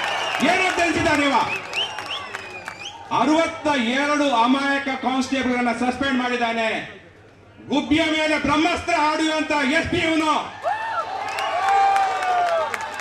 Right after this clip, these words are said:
ಅವನು ಉಡುಪಿಗೆ ಬಂದಾಗ ಹೇಳಿದೆ ನಾನು, ಉಡುಪಿಗೆ ಬಂದಾಗ ನಾನು ಹೇಳಿದೆ ಅವನಿಗೆ, ನೋಡಪ್ಪ, ಅನ್ನಮಲೈ ಅಂತ ಎಸ್ ಪಿ ಬಂದಾಗ,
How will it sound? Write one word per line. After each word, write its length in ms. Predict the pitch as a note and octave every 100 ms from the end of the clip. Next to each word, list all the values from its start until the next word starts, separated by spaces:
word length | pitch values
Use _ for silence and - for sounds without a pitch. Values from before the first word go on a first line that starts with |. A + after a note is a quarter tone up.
| - - - - - - E3+ F3+
ಅವನು 180 | B3+ A#3+
ಉಡುಪಿಗೆ 320 | C4+ D#4 D#4
ಬಂದಾಗ 380 | C4+ D4 D#4+ C#4+ B3+
ಹೇಳಿದೆ 280 | F4 F4 D4
ನಾನು, 340 | A#3 - - A4+ A#4 A#4 - - - - A5+ - - - - - - G#3
ಉಡುಪಿಗೆ 380 | E4 E4+ E4+
ಬಂದಾಗ 380 | D4+ D4+ D#4+ E4
ನಾನು 180 | D#4 C4+
ಹೇಳಿದೆ 320 | D4 F4 E4 D4
ಅವನಿಗೆ, 540 | C#4 A#3+ G#3 - - - - - - - - - - - - - - - - -
ನೋಡಪ್ಪ, 320 | E3+ A#3+ B3
ಅನ್ನಮಲೈ 580 | A#3+ A3+ C4 C4 C4 B3+
ಅಂತ 140 | A#3+ A#3+
ಎಸ್ 320 | A3 A3 -
ಪಿ 80 | A3+
ಬಂದಾಗ, 420 | A3 G#3 G#3